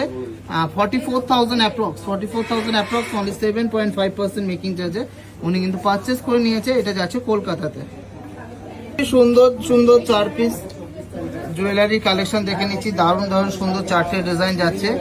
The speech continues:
এক জায়গাতে। বর্ধমানে যাচ্ছে সুন্দর একটা কভার ব্যাঙ্গেল, দারুণ সুন্দর একটা লাইট ওয়েটের মধ্যে চোকার, এক্সক্লুসিভ একটা ময়ূর ডিজাইনের সীতাহার, আর এক্সক্লুসিভ আমাদের মোস্ট ডিমান্ডিং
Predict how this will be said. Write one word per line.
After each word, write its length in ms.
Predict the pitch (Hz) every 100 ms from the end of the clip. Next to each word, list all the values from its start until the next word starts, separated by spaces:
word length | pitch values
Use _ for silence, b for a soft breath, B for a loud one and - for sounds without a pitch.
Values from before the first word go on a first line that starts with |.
| - - 180
এক 60 | 196 202
জায়গাতে। 380 | 208 208 208 233 196
বর্ধমানে 480 | 196 190 226 226 233 220
যাচ্ছে 180 | 208 226
সুন্দর 200 | 233 233 233
একটা 140 | 233 240 220
কভার 260 | 196 214 208
ব্যাঙ্গেল, 300 | 202 196 226 254 - - - 165
দারুণ 300 | 180 220 262 -
সুন্দর 260 | 247 240 240
একটা 140 | 233 233 202
লাইট 200 | 208 240
ওয়েটের 240 | 226 226 226
মধ্যে 200 | 214 214 -
চোকার, 380 | 202 180 202 214 - - - - 453
এক্সক্লুসিভ 500 | 415 - 269 269 285 254
একটা 160 | 247 262 240 208
ময়ূর 260 | 208 247 226
ডিজাইনের 420 | 226 226 226 233 - - - -
সীতাহার, 540 | - 240 254 240 233 233 233 180
আর 80 | 185
এক্সক্লুসিভ 520 | 190 - 233 233 240 214 202
আমাদের 220 | 202 196 196
মোস্ট 180 | 220 208
ডিমান্ডিং 340 | 208 208 202